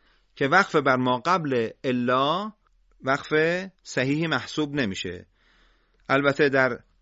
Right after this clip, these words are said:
آیه "انَّ الانسان لفی خسر"، چون وقف بر رؤوس آیات هست، اینجا اشکالی نداره که از "الا الذین آمنوا وعملوا الصالحات" ابتدا بکنیم.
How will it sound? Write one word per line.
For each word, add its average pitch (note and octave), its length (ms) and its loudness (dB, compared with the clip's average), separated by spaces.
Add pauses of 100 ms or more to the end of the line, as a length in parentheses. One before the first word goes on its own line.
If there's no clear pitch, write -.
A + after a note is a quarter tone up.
(500)
آیه D#3 420 2
"انَّ C#3 220 -2
الانسان B2 540 -4
لفی A#2 300 -6
خسر"، D#3 720 -4 (420)
چون G3 260 -4
وقف C#3 340 -2
بر B2+ 140 -2
رؤوس B2 400 -4
آیات A2+ 520 -4
هست، D3+ 480 -6 (1400)
اینجا C3 260 -2
اشکالی D#3 480 -2
نداره G#2 500 -4
که A#2 160 -10
از A2 200 -8 (120)
"الا A#2 340 0
الذین A2 520 -2
آمنوا G#2+ 440 -6
وعملوا G#2 280 -6
الصالحات" A2 640 -6 (100)
ابتدا G#2 440 -4
بکنیم. E2 420 -14